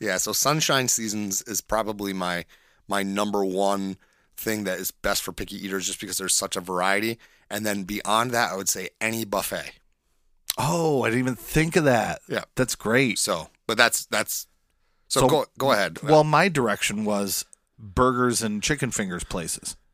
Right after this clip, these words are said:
Speaker 1: Okay,
Speaker 2: Because
Speaker 1: yeah.
Speaker 2: generally picky kids will eat a burger, fries, chicken fingers. That's right. Wouldn't you say most picky eaters are like, "I only like to eat those
Speaker 1: So there's,
Speaker 2: three things"?
Speaker 1: so there's two kinds of picky eaters.
Speaker 2: Sure.
Speaker 1: Like, my son is a picky eater in the sense that, like,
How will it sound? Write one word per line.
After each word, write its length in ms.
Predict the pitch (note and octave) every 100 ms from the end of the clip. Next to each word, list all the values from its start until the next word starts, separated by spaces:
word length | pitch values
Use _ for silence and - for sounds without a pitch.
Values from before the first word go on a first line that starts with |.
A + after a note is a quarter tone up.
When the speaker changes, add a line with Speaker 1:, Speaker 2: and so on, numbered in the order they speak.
| -
Speaker 1:
Okay, 180 | D#3 F#3
Speaker 2:
Because 180 | B2+ C3+ G#3+
Speaker 1:
yeah. 80 |
Speaker 2:
generally 640 | G2 G#2+ C3 D3+ D#3+ D3+ C#3+
picky 400 | C#3+ C3+ C3 A2
kids 400 | C#3+ G#2+ F#2+ A2
will 200 | A#2+ A2+ F#2+
eat 160 | A2+
a 40 | G#2
burger, 480 | G#2 A#2 G2+ G2+ - _
fries, 560 | - A2 F2 F#2 - - _ _ -
chicken 320 | C3+ - F2+
fingers. 460 | D#2 B1 G1+ - - _ _ _ -
That's 260 | A#2+ - - _ _ A2+
right. 260 | A2+ C#3
Wouldn't 260 | C#3 C3+ B2+
you 80 | B2+
say 160 | C3
most 340 | A#2 A2 A2 - - - - _
picky 240 | G#2 -
eaters 420 | B2 B2+ A#2 A2+ A2+
are 180 | G#2 G2+
like, 280 | G2+ G2 - - _ - -
"I 180 | A2+ B2
only 320 | - D3 C#3 B2+
like 260 | A2+ A2+
to 140 | - -
eat 160 | A2
those 120 | - G#2
Speaker 1:
So 60 |
there's, 160 | C#3+ A#2+
Speaker 2:
three 120 | F#2+
things"? 160 | - -
Speaker 1:
so 80 |
there's 140 | C#3+ A#2
two 180 | - D#3
kinds 220 | B2+ G#2
of 80 | -
picky 280 | A#2+ -
eaters. 260 | G#2 G2 D2+
Speaker 2:
Sure. 200 | - -
Speaker 1:
Like, 160 | G#2 F2+
my 160 | F#2+
son 220 | A#2+ - G#2
is 80 |
a 80 | F#2
picky 260 | F2+ G2 F#2+
eater 280 | F#2+ G2 F#2+
in 160 | F#2+
the 80 | F#2
sense 300 | - F#2+ F2
that, 180 | F#2 E2+
like, 180 | F2